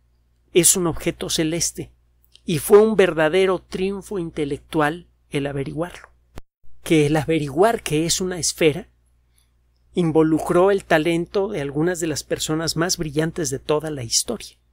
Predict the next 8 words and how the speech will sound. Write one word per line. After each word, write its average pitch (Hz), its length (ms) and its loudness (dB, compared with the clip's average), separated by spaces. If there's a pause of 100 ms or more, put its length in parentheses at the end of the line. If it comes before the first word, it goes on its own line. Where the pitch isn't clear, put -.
(2000)
El 147 260 -4
sol 160 600 -2 (600)
lo 139 220 -8
podemos 135 480 -6
ver 127 180 -6
todos 117 400 -8
los 127 200 -6
días. 208 540 0